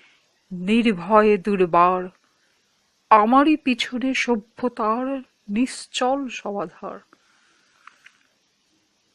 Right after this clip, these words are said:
কুয়াশার পাড়ে আজ বহু দূরে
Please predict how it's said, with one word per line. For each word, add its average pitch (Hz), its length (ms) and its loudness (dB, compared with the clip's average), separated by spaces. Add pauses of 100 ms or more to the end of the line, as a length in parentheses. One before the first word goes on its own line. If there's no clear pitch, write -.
(400)
কুয়াশার 196 640 0
পাড়ে 196 480 -4 (880)
আজ 220 500 0 (240)
বহু 233 400 -2
দূরে 185 440 -8